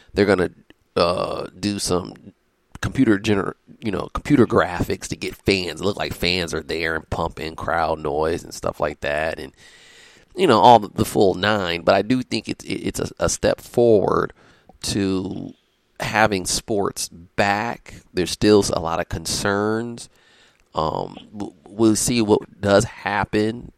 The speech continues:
Hopefully people don't test positive for it. I do know that the bubble does, does work.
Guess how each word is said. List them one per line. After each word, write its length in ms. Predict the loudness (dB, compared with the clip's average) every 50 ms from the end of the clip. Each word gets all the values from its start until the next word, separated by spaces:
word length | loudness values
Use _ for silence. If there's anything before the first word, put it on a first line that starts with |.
| -20 -20
Hopefully 500 | -2 2 2 2 2 0 -2 -2 -2 -2
people 240 | -2 -4 -4 -2 0
don't 240 | 0 0 0 -2 -4
test 300 | -4 -4 -4 -6 -6 -8
positive 540 | -10 -8 -6 -4 -4 -2 -2 -2 -2 -2
for 180 | -2 0 0 0
it. 60 | 0
I 100 | -2 -2
do 220 | 0 2 2 2 4
know 260 | 4 6 6 6 6
that 240 | 6 4 4 2 0 -6
the 240 | -14 -6 -2 -2 0
bubble 420 | 2 4 6 6 6 6 4 2
does, 560 | 2 2 4 4 6 4 4 2 0 -2 -6 -12 _ _ _ _ _ _ _ _ _ _ _ _ _
does 200 | 6 8 8 8
work. 460 | 6 4 2 2 2 0 -4 -14 _